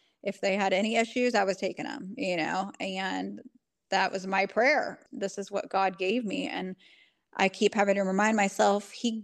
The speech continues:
gave me Evan because he knew I could handle that. He knew I could be that person for him. And he knows Evan needs somebody who's gonna be that rock for him. Even though it's a struggle and sometimes I cry, I've,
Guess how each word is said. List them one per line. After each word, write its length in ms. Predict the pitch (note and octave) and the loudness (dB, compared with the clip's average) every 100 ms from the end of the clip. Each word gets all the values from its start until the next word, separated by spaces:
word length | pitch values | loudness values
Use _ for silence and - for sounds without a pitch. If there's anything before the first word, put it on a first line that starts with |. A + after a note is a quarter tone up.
| - | 2
gave 280 | G#3 G#3+ | 4 4
me 460 | A3+ A3 G3 G3 - - | 2 0 -2 -4 -4 2
Evan 480 | A#3 G#3 F#3+ G3 | 4 4 0 0
because 880 | G3+ G3+ - G3 F#3+ F#3+ F#3 G3 - | -2 -2 0 2 2 2 0 -2 -10
he 260 | G#3+ - G#3+ | -20 -4 0
knew 280 | G3 G3 G#3 | 2 4 4
I 100 | F#3+ | 4
could 180 | - - | -2 -6
handle 360 | - G#2 G2+ | -6 -4 -4
that. 280 | - - - - | -4 -4 -6 -8
He 220 | F#3 G3 | -6 -2
knew 560 | F#3+ G#3+ B3+ B3 F#3+ D3 | 4 4 4 2 0 -2
I 120 | F3+ | -2
could 180 | F3 F#3 | -4 -6
be 140 | F3+ F3 | -4 -2
that 180 | D2+ | -4
person 380 | - F3+ - F#3+ | -4 -8 -6 -10
for 180 | - - | -8 -8
him. 320 | F#3+ F3+ F#3 | -6 -6 -6
And 220 | F#3 F#3+ F#3+ | -6 -8 -8
he 160 | G3 | -6
knows 460 | F#3+ F#3 F#3 G3 - - - - - | -2 0 0 -2 -8 -20 -20 -20 0
Evan 300 | - G#3+ G3+ | 2 4 2
needs 260 | F3+ G3 - | 0 -2 -4
somebody 600 | - - - C2 F#3+ F#3+ | -4 0 2 0 -4 -4
who's 160 | - F#3 | 0 2
gonna 180 | G3 F#3 | 2 0
be 120 | F#3 | 2
that 200 | F3 - | 2 2
rock 240 | E3 - | -2 -4
for 160 | - - | -6 -6
him. 320 | F#3+ - - - - _ _ - | -4 -4 -4 -8 -18 _ _ 2
Even 220 | A3 A#3+ | 4 6
though 100 | A#3+ | 4
it's 160 | A#3+ A#3+ | 4 0
a 40 | |
struggle 500 | - - A#3+ A#3+ A#3+ | 0 4 4 4 2
and 140 | A#3 G#3 | 0 0
sometimes 460 | A3 A3+ B3 A#3 | -2 0 0 2
I 100 | A#3+ | 2
cry, 600 | A3+ - G#3 G#3+ A#3+ C4+ | 2 4 6 6 4 4
I've, 220 | A#3 - | 0 -4